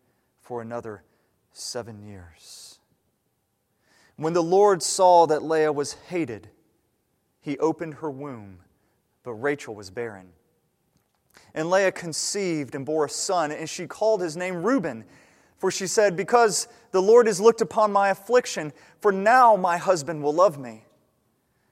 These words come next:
She conceived again and bore a son and said, "Because the Lord has heard that I am hated," he has given me this son also.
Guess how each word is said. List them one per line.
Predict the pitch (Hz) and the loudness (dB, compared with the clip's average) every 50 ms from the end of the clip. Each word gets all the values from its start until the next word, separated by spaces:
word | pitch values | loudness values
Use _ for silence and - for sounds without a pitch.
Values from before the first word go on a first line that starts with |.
| _ _ _ _ _ _ _ _ _ _ _ _ _ _ _ _ _ _ _ _ _ _ _ _ _ _ _ _ _ _ _ _ | _ _ _ _ _ _ _ _ _ _ _ _ _ _ _ _ _ _ _ _ _ _ _ _ _ _ _ _ _ _ _ _
She | - - - 156 | -18 -14 -14 -14
conceived | - 143 - - 185 175 156 - | -12 -10 -10 -8 -6 -6 -6 -6
again | 151 131 160 196 196 180 160 147 | -6 -2 -2 -2 -2 -2 -4 -4
and | 139 139 | -6 -6
bore | 131 156 156 151 | -4 -2 -2 -2
a | |
son | 143 - - 196 180 165 151 139 | -2 -4 -4 -2 -2 -2 -2 -4
and | 139 131 | -6 -10
said, | 127 - - 160 147 135 117 110 _ _ _ _ _ _ _ _ _ _ _ _ _ _ _ _ _ _ 135 131 135 | -10 -6 -4 -4 -4 -4 -6 -8 _ _ _ _ _ _ _ _ _ _ _ _ _ _ _ _ _ _ -20 -16 -12
"Because | 135 151 - 196 190 165 | -12 -6 -2 0 0 0
the | 147 175 | 0 0
Lord | 165 180 196 202 202 190 170 | 2 4 4 6 6 4 2
has | 170 170 180 165 160 151 131 - - - - _ _ _ _ | 2 0 2 2 2 2 -2 -4 -12 -14 -16 _ _ _ _
heard | - - - - 220 220 208 196 185 | -20 -8 0 4 6 6 6 6 4
that | 151 165 | 2 0
I | 165 160 160 | 0 0 -2
am | 156 147 | -4 -6
hated," | 139 - - - 196 214 190 143 127 107 101 - _ _ _ _ _ _ _ | -10 -10 -4 -2 0 0 0 -2 -4 -6 -8 -14 _ _ _ _ _ _ _
he | - - | -6 -4
has | 175 165 143 | -2 0 2
given | 139 202 190 196 185 | 2 2 2 2 0
me | 185 | 0
this | 170 196 214 202 - | 4 4 4 4 2
son | - 214 185 185 | -2 0 0 2
also. | 202 240 254 - - - 170 131 123 113 104 | 4 4 2 2 0 -4 -4 -4 -4 -6 -8